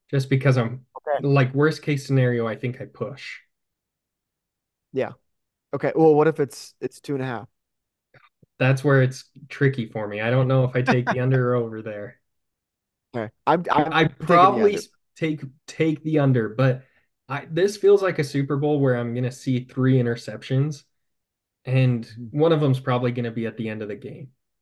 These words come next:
Speaker 1: So
Speaker 2: Yeah, it just
Speaker 1: that, that's kind of what I'm feeling.
Speaker 2: Yeah, the,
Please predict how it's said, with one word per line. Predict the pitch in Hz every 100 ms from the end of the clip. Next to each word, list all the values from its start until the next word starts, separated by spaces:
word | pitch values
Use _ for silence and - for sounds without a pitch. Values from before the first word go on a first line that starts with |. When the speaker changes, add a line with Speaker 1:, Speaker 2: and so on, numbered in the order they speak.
| _ _ _ _ _
Speaker 1:
So | - 123 110 107 107 -
Speaker 2:
Yeah, | 127
it |
just | 123
Speaker 1:
that, | 151 170 - _ -
that's | 175 175
kind | 190 175
of |
what | 147 127
I'm | 104 101
feeling. | - - - _ _ _ _ _ _ _ _ _ _ _ _
Speaker 2:
Yeah, | 139
the, | 120